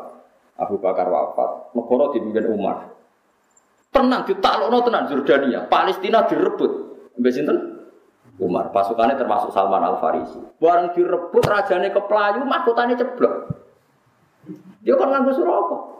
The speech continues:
Dinggo ora pantes wong cah elek nganggo mahkota. Dadi dinggo didelok mbek Umar mau diguyu-guyu, perkarane elek ora pas kabeh nek nganggo. Dinggo ngalor gitu. Ini masyhur. Bareng dinggo terus sampai dipek, padahal bertatahkan intan.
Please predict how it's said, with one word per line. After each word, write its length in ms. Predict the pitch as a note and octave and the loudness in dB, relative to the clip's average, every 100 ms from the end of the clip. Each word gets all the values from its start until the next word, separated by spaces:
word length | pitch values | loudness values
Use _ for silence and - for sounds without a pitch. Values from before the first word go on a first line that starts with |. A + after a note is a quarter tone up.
| - - | -20 0
Dinggo 400 | B3+ B3 D4 G4 | 2 4 4 2
ora 160 | - | 0
pantes 240 | - - D3 | -2 -2 0
wong 80 | |
cah 160 | C3 B2 | 2 4
elek 240 | C3+ D3+ | 2 0
nganggo 240 | C#3 C3+ C3 | 0 0 2
mahkota. 480 | B2+ - A2+ - B2+ B2 - G3+ G#3 - - - - E3+ - G3+ - - - | 2 2 0 0 -2 -2 -4 -4 0 0 0 0 -4 -6 -6 -6 -8 -12 0
Dadi 240 | F#3+ F#3 A3+ | 2 2 0
dinggo 320 | A3 G3+ A3 | -2 2 4
didelok 480 | A#3 A3 G3+ G3 F3+ | 4 2 2 4 4
mbek 60 | F#3+ | 2
Umar 240 | G3+ G#3 | 2 2
mau 160 | A3 E3 | 2 -2
diguyu-guyu, 640 | - E3 E3+ E3 E3 D#3 | 0 2 4 2 0 -2
perkarane 400 | E3 F3 F3 F3+ | 0 0 0 0
elek 160 | F3+ E3 D#3+ | 0 0 0
ora 80 | D#3+ | 0
pas 160 | E3 | -2
kabeh 400 | - C#3 - - | 0 -2 -2 -4
nek 100 | A2+ A#2+ | -2 0
nganggo. 280 | B2 A#2 A2+ B2 A#2 A2 G2+ - A2 - - C#3+ D#3 D#3+ - G3 - G3+ - G#3 G#3 | 0 0 -2 -4 -6 -6 -2 -2 -2 -2 -2 -4 -4 -4 -2 -4 -4 -10 -10 -14 -12
Dinggo 360 | - A2 G#2+ A2+ A2 | -6 -4 0 0 2
ngalor 480 | G2 G2 F#2+ F#2+ F#2+ | 0 0 0 0 -4
gitu. 240 | F#2 - | -10 -8
Ini 160 | A2 B2 | -4 0
masyhur. 480 | C#3 - D3 F#2 - - - _ _ _ _ _ - _ _ _ _ _ | 0 0 -2 -2 -6 -16 -20 _ _ _ _ _ -20 _ _ _ _ _
Bareng 320 | - G2 G2+ G#2 | -2 0 0 -4
dinggo 320 | G2 B2 F3+ | -2 0 0
terus 80 | - | 0
sampai 240 | D#3+ D#3 | 0 0
dipek, 400 | B2+ - - - | -2 -2 -2 0
padahal 320 | A#2 E3+ F3 | 0 0 0
bertatahkan 640 | A2+ A2 - G#2 A#2 G#2+ G2+ | 0 0 0 0 0 0 -2
intan. 300 | F#2+ G2 | -4 -4